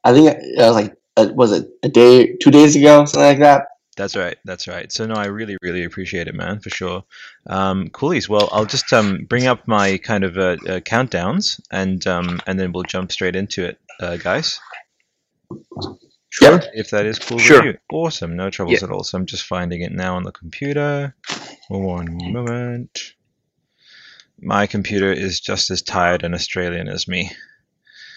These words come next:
Speaker 2: which means,
Speaker 1: <laughs>
Speaker 2: which means it likes to take its time. So D S P, show notes. Awesome.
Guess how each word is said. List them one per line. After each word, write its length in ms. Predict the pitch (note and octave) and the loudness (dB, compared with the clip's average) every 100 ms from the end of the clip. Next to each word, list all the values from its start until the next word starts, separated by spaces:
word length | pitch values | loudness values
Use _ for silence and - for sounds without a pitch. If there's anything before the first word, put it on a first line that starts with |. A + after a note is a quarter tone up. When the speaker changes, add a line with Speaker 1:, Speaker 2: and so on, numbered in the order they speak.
| - _ | -20 _
Speaker 2:
which 240 | - - | -16 -12
means, 640 | - C3 C3+ D#3 C3 B2+ - | 2 4 8 8 8 6 2
Speaker 1:
<laughs> 60 | |
Speaker 2:
which 180 | A#2 - | -6 -4
means 260 | G2 F#2 G2 | -4 -4 -4
it 140 | - F#2+ | -6 -6
likes 200 | G2 - | -6 -6
to 80 | F#2+ | -10
take 240 | - F2+ | -10 -10
its 120 | - | -8
time. 340 | - - - - | -8 -8 -8 -10
So 120 | - - - | -12 -14 -14
D 100 | G2 | -12
S 200 | F#2+ - | -10 -10
P, 460 | - G2 G2+ F#2+ _ _ _ _ _ _ | -10 -12 -10 -12 _ _ _ _ _ _
show 340 | - - - - | -18 -14 -14 -14
notes. 600 | - - - - - - _ _ - - - _ _ _ _ - - - _ _ | -14 -14 -12 -8 -8 -10 _ _ -14 -14 -16 _ _ _ _ -20 -20 -20 _ _
Awesome. 500 | A2 G2+ - D#2 G2 | -4 -2 -4 -8 -12